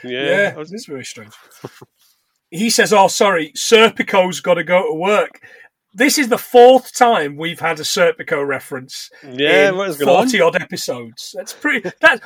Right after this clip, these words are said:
Speaker 2: that's a one in ten, mate. That's not bad going.
Speaker 1: That's
Speaker 2: That,
Speaker 1: not too bad. Yeah,
Speaker 2: I,
Speaker 1: yeah.
Speaker 2: I mean, but y-, you would argue that's how badly stuff's written.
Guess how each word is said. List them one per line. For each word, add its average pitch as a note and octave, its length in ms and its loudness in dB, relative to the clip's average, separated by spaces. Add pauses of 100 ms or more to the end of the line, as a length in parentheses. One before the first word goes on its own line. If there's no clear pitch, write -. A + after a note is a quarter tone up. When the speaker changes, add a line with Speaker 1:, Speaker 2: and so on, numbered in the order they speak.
Speaker 2:
that's F#4 180 0
a C#4 120 6
one D#4 260 2
in F#3 220 -2
ten, B3+ 340 4
mate. C#3 220 -2
That's C#4+ 240 -2
not D4 220 0
bad G#3 260 4
going. F#3 360 4
Speaker 1:
That's D#3+ 180 -10
Speaker 2:
That, - 160 0
Speaker 1:
not C3+ 80 -8
too B2 120 -8
bad. C3+ 320 -2
Yeah, C#3+ 140 -2
Speaker 2:
I, D3 120 0
Speaker 1:
yeah. F#3+ 100 4
Speaker 2:
I - 20 0
mean, C4 220 -4 (320)
but G#3 320 2 (340)
y-, G#3+ 160 -20
you A3+ 240 -4
would A#3 160 0
argue G#3+ 420 8
that's F#3 300 -6
how F3 220 -2
badly F3+ 480 -4
stuff's - 400 -12
written. E3 340 -12